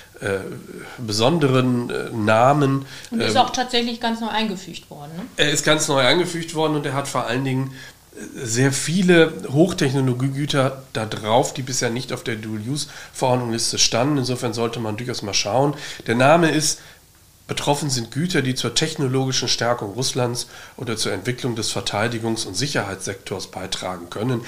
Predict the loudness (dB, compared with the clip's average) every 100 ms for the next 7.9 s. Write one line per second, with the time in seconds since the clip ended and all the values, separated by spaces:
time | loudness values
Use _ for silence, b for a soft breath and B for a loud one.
0 | B -10 -6 -6 -4 -4 -2 -2 -2 -4
1 | -4 -2 -2 -4 B B 2 2 2 2
2 | 4 2 2 2 2 0 -4 -4 -4 0
3 | 0 2 -2 -2 -2 -2 -2 -2 0 0
4 | 0 -2 -4 B B B -4 0 2 0
5 | -2 0 0 4 4 4 0 -2 -2 0
6 | 2 -2 -6 -2 0 2 0 0 0 0
7 | -2 -4 -4 -4 -4 -4 0 0 0